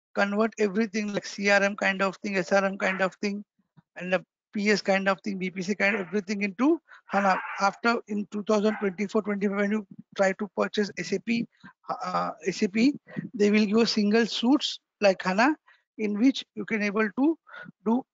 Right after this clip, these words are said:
all the things you require. If you want B I, P-, B W on hana, S A P on hana,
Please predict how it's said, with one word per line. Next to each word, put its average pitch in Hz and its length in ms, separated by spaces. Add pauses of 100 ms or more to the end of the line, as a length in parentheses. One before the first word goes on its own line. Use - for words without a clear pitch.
all 220 420
the 226 140
things 202 340
you 220 80
require. 180 520 (520)
If - 160
you 190 60
want 196 180 (520)
B 185 180
I, 214 260 (400)
P-, 156 320 (380)
B 196 140
W 208 460
on 202 140
hana, 202 380 (600)
S 180 180
A 196 60
P 202 160
on 202 140
hana, 214 400